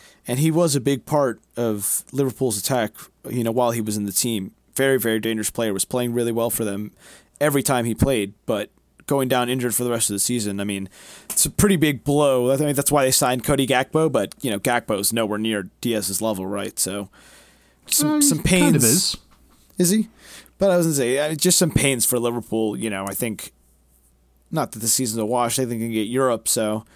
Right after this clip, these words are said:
Speaker 1: I know I, th-, I said back, back them for Champions League, but I'm starting to doubt.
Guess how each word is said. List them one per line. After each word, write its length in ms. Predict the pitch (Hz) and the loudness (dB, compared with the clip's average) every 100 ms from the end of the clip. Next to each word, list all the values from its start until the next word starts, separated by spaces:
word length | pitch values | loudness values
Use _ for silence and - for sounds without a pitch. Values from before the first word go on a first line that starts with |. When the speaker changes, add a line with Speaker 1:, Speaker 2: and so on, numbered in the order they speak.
| - _ - | -20 _ -4
Speaker 1:
I 80 | |
know 80 | 135 | -2
I, 60 | 113 | 0
th-, 180 | - 110 | -2 -2
I 60 | |
said 340 | 117 131 113 - | 0 0 0 0
back, 280 | 127 113 | 2 2
back 220 | 120 123 - | 0 -2 -2
them 120 | 120 | -6
for 100 | 120 | -4
Champions 480 | - 120 123 117 117 | -2 -4 -4 -4 -2
League, 240 | 123 123 | -2 -4
but 220 | - 107 101 _ _ _ _ _ _ _ _ | -2 -4 -4 _ _ _ _ _ _ _ _
I'm 40 | - | 0
starting 260 | - 170 | 2 4
to 80 | 156 | 2
doubt. 380 | 127 131 120 - | 4 4 2 -4